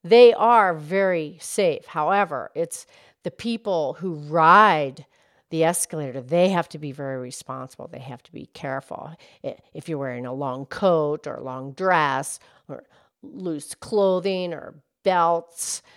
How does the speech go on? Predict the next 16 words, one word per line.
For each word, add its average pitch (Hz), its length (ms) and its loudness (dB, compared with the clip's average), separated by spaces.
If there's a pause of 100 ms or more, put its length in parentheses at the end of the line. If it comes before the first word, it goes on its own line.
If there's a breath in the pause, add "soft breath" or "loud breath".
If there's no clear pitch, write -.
(240 soft breath)
you 175 80 -8
know, 135 140 -6
this 185 320 -2
can 185 260 -2
get 160 280 -2
caught 175 640 2
in 175 280 0
the 147 80 -6
system. - 580 -8 (640)
Yeah, 370 240 6
but 320 160 2
they 330 180 0
have 269 280 -2
an 247 160 -8
emergency 214 680 -12
stop. - 640 -14